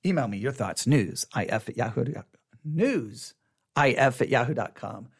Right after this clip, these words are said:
That's news I F at yahoo dot com. I wanna thank the emailer for even bringing up the term integralist and integralism, because, um,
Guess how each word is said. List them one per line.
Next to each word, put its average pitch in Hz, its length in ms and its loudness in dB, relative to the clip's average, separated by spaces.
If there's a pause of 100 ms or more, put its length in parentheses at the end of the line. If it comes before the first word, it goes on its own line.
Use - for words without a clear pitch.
(240)
That's - 260 -2
news 135 560 0
I 98 240 -6
F - 200 -6
at - 100 -10
yahoo 104 220 -2
dot - 180 -6
com. 131 160 0
I 135 60 2
wanna 139 180 2
thank 165 220 -6
the 131 80 -8
emailer 123 480 0 (240)
for 131 100 -6
even 147 220 -2
bringing 147 340 0
up 170 160 2
the - 80 -8
term 151 260 0
integralist 170 800 -2
and - 140 -10
integralism, 110 880 -6 (720)
because, 135 600 4
um, 123 340 2